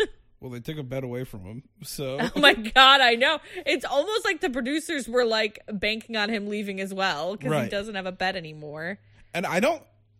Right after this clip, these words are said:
Speaker 1: I never understand how many bets are in this place because sometimes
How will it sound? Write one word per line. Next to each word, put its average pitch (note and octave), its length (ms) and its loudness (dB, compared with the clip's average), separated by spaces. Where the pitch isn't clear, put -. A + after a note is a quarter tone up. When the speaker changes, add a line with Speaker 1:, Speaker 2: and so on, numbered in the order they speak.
Speaker 1:
I E3 100 0
never F#3+ 460 2
understand F3 540 -2
how C#3+ 220 -2
many C#3+ 160 0
bets B2+ 300 -4
are A#2 100 -4
in A#2 80 -4
this A2 160 -8
place G#2 340 -12
because F3 280 2
sometimes G3 840 4